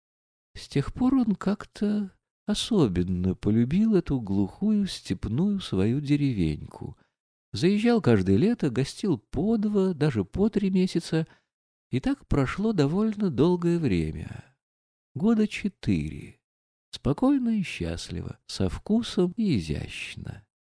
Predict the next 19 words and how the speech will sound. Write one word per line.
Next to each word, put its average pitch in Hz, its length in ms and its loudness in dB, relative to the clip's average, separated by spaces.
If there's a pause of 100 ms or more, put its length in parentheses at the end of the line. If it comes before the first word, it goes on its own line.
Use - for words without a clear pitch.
(680)
Однажды 240 520 2
случилось, 87 720 -2
что - 260 -4
как-то 185 320 -4
в 143 60 -4
начале 165 380 2
зимы, 95 640 0
месяца 180 440 -4
четыре 160 340 0
спустя 156 540 -4
после 104 340 -2
одного 113 440 0
из 92 120 2
летних 104 400 -2
приездов 101 480 -2
Афанасия 98 520 0
Ивановича 90 440 0
в 82 60 -2
Отрадное, 196 800 0